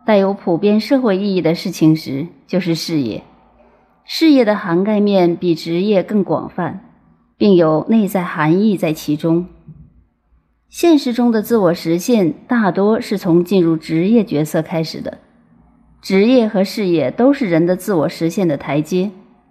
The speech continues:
最基本的自我实现的过程是从进入社会，找到职业定位，在发展中慢慢找到适合自己发展的事业。其中有一个重要环节，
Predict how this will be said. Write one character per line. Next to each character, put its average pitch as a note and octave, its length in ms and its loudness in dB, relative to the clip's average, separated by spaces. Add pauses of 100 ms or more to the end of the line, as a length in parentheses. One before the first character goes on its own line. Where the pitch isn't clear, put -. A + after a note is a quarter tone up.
(640)
最 C#4+ 240 4
基 E4 160 0
本 A#3 180 2
的 F3+ 100 2
自 F#3 160 -6
我 F#3 140 2
实 F#3+ 180 -6
现 G3+ 200 0
的 E3+ 100 2
过 F3 180 2
程 D#3+ 380 0
是 - 180 -6
从 E3+ 360 0
进 G3+ 160 -2
入 F3+ 120 0
社 F#3+ 300 -2
会， G3 300 -2 (500)
找 F3+ 220 0
到 G#3 200 0
职 F#3 200 -4
业 G#3+ 120 0
定 G#3 260 0
位， G3 280 0 (560)
在 A#3+ 220 4
发 D4 240 2
展 F#3 180 2
中 G#3 380 0
慢 A#3+ 180 2
慢 F#3 260 2
找 E3 200 -2
到 E3+ 120 0
适 A#3+ 200 -4
合 G3 160 0
自 F#3+ 160 -6
己 D#3+ 160 -2
发 E3+ 240 -6
展 D3+ 180 0
的 D#3+ 80 0
事 E3 240 -6
业。 D#3 280 0 (1000)
其 C4+ 160 2
中 C#4+ 400 4
有 F#3+ 240 2
一 F3 80 -2
个 G#3 140 -2
重 C#4 240 4
要 E3 120 2
环 D#3+ 300 0
节， D#3 300 -2